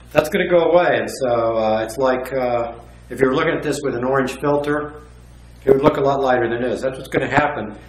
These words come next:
except that I think the water will probably darken a little.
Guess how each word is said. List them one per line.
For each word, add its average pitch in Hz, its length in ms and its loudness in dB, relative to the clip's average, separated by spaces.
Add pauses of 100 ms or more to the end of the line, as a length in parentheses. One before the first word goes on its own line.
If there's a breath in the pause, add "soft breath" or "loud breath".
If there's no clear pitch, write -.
(100)
except - 460 -2
that 131 520 -4
I - 120 -2
think - 320 -4
the 139 80 -4
water 127 300 0
will 104 180 -8
probably 139 440 0
darken - 380 -6
a - 100 -14
little. - 380 -16